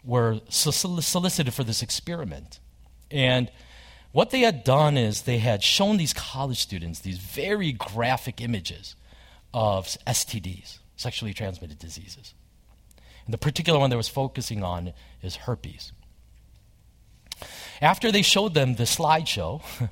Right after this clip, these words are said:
<laughs> they drew all of these college students' blood. And then what they told the students is this:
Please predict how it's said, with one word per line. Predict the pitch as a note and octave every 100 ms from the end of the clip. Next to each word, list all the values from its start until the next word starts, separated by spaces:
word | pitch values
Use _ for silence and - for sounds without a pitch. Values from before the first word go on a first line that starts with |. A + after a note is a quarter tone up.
| - - -
<laughs> | - - - - -
they | C3+ A#2
drew | A2 C3+ D#3+
all | C#3 C3 C3
of | A2+
these | A2
college | - - A#2 A2+
students' | - G2 F#2
blood. | - F2+ E2+ - - - - _ _ _ _ _ - - - - -
And | C#3+
then | E3
what | G#3+
they | A3
told | G3+ - C4 C#4+
the |
students | - - B2 A#2+ -
is | F2+
this: | F2+ E2 -